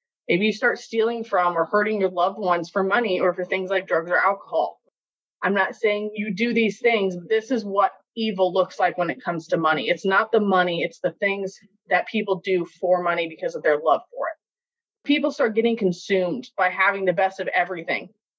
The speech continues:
or getting things that make you feel better or feel better than your neighbor or your sibling or friend, right? Like, "Oh, I'm gonna put myself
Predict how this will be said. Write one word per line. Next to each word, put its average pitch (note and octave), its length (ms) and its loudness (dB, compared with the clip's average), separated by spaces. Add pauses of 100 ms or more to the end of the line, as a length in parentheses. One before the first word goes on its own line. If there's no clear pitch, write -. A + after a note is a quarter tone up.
(120)
or G#3 140 2
getting G#3+ 300 0
things G3+ 220 0
that F#3 120 2
make F3+ 160 -4
you F3+ 80 -12
feel D4 260 -2
better A3+ 400 0
or - 140 -2
feel G#3 180 2
better A#3 240 0
than G#3 160 2
your F3+ 100 -2
neighbor D#3+ 280 -2
or F3+ 160 -4
your E3+ 100 -2
sibling G3 380 -2
or E3+ 100 0
friend, D#3 240 0
right? E3+ 180 2
Like, F#3 180 -4
"Oh, A#3+ 200 2 (300)
I'm A#3 160 2
gonna A3 140 2
put B3+ 220 -2
myself G#3+ 380 0